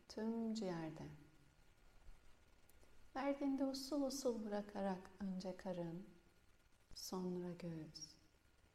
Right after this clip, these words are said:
Yavaş, sakin olmak üzere. Farkındalık nefesin üzerinde.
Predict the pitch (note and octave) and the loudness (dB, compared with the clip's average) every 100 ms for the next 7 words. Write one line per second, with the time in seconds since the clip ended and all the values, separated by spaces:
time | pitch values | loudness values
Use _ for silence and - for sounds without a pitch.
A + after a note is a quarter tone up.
0 | - - - - B3 A3+ G#3+ G3+ G3 - | -20 -20 -20 -10 -4 0 2 0 -2 -6
1 | - - - - - - - F#3+ F3 F3 | -14 -16 -16 -20 -20 -14 -2 0 0 -4
2 | - G3 D#3 D#3 - - A3 F3 E3+ - | -10 -8 -8 -8 -8 -2 0 0 -2 -6
3 | - E3 F3 - - - - - - - | -6 -6 -10 -12 -20 -20 -20 -20 -20 -20
4 | - - - - - - - - - - | -20 -20 -20 -20 -20 -20 -20 -20 -20 -20
5 | - - _ _ - - - - - - | -20 -20 _ _ -20 -20 -20 -20 -20 -20
6 | - - - C#4+ C#4 C4+ C4 B3 B3+ C#4 | -20 -20 0 4 4 4 4 4 2 2
7 | B3+ B3 A#3+ A3 - G3+ F#3+ F#3 F#3 F3 | 2 2 2 0 2 4 4 4 2 2
8 | E3+ D#3+ | 2 0